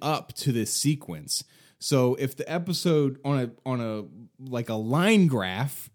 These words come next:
from zero to a hundred, the episode starts at zero and it's gradually moving up and up and up until it gets to one hundred at the scene, right?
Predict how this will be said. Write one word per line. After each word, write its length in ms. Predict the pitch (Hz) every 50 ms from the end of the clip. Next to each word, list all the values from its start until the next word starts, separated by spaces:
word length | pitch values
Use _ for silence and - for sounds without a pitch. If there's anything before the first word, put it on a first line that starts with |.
| _ _ _ _ _ _ _
from 240 | - 135 127 120
zero 400 | 117 117 123 147 165 180 170 160
to 180 | 151 - 151 131
a 40 | 113
hundred, 400 | - 135 160 196 185 151 127 113
the 120 | 110 - -
episode 300 | 147 139 - 160 131 110
starts 360 | - - 156 160 156 - 127
at 60 | 110
zero 680 | 117 113 117 147 190 208 170 117 90 87 87 92 120 - _ _ _ _ _ _ _ -
and 180 | 127 127 127 127
it's 280 | 127 127 120 - -
gradually 880 | 127 123 117 135 123 104 107 120 147 160 175 170 147 175 175 165 160 156
moving 400 | 156 156 156 160 143 156 147 151
up 200 | 135 143 143 -
and 120 | 147 139 139
up 140 | 139 135
and 120 | 127 120 147
up 200 | 190 175 131 -
until 260 | 127 123 - 131 123
it 60 | 117
gets 180 | 107 120 123 -
to 180 | - - 127
one 200 | 117 110 117 113
hundred 400 | 101 90 147 196 208 156 135 117
at 160 | 110 107 107 -
the 80 | 107
scene, 440 | - - - 214 220 180 113 92 87
right? 300 | 98 110 127 143 156 170